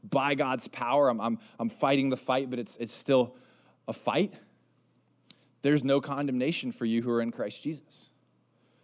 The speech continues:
That's not pa-, that's not like if, if you figure it out. No, it's like if you're in Christ, there is no condemnation.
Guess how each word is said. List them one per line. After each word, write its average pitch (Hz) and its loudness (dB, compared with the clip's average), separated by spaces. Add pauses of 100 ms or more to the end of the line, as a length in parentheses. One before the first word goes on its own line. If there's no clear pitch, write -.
(100)
That's 120 -4
not 139 2 (240)
pa-, - -4
that's 147 2
not 156 4
like 127 4
if, 143 0
if 135 -2
you 147 2
figure 151 4
it 123 6
out. 143 4
No, 139 4
it's 113 0
like 120 2
if 117 -6
you're 143 0
in 147 0
Christ, - -4 (340)
there 120 0
is 139 2
no 110 -6
condemnation. - -20